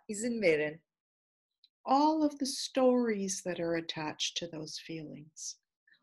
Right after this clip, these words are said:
Speaker 1: O, o hislere, e, e, eklenmiş olan bütün hikayeler,
Speaker 2: About you,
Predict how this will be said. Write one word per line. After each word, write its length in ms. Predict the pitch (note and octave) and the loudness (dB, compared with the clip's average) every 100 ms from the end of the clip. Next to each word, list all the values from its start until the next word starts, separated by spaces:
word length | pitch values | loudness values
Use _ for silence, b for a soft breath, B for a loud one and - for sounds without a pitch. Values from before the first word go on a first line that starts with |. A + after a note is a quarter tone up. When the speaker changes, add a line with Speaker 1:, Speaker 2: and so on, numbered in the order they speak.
| _ | _
Speaker 1:
O, 320 | A#3+ B3 A#3+ - | 0 0 -2 2
o 240 | B3 C#4+ | 6 6
hislere, 920 | B3 B3 - - A3+ A3+ B3 B3+ C4 - | 2 -2 -4 2 4 6 6 4 0 -2
e, 800 | G3+ G#3 G#3 G3+ G3+ G3 G3 F#3 - _ - - | 0 2 2 2 2 2 0 -2 -10 _ -18 -4
e, 380 | G3 G3 G3 F#3 - | -2 0 0 -2 0
eklenmiş 640 | G3+ - G#3+ G3+ G#3+ - | -2 2 2 2 0 -2
olan 340 | G#3+ G3 G3 G3 | 0 0 0 -4
bütün 240 | - B3+ | -10 -8
hikayeler, 1000 | A3+ - - F3+ E3+ E3 E3 F#3 - - - _ _ _ _ _ _ _ _ _ _ _ _ | -8 -4 2 4 6 6 6 4 0 -12 -20 _ _ _ _ _ _ _ _ _ _ _ _
Speaker 2:
About 360 | A3 A3 B3 B3+ | -6 0 2 2
you, 640 | A3 A3+ B3 A#3+ F3+ C#3+ | 0 2 4 4 2 -4